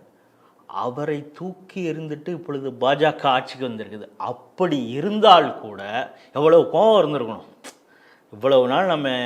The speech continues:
இங்க ஆட்சியில இருந்தோம், நம்மளை தூக்கி எரிச்சிட்டு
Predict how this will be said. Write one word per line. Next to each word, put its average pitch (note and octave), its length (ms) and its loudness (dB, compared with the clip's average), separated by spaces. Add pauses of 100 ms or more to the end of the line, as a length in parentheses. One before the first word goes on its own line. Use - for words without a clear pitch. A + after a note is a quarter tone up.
(420)
இங்க A2+ 200 -8
ஆட்சியில C3 380 -4
இருந்தோம், A2+ 360 -8
நம்மளை G#2+ 280 -12
தூக்கி C#3 380 -12
எரிச்சிட்டு C#3 440 -12